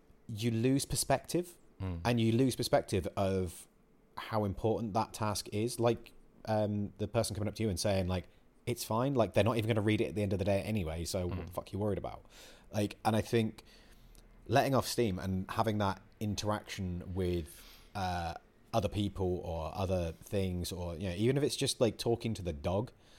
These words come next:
Speaker 1: like, or the shop cat or whatever, like, your, your shop ferret, if that's what you've got, like, it, it's, it's being able to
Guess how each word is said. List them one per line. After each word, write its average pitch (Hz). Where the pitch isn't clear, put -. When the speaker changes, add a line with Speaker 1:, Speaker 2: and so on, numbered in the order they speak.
Speaker 1:
like, 95
or 87
the 80
shop -
cat -
or 85
whatever, 95
like, 87
your, 90
your 90
shop -
ferret, 110
if 98
that's 104
what -
you've 101
got, 107
like, 98
it, -
it's, -
it's 98
being 123
able 107
to 95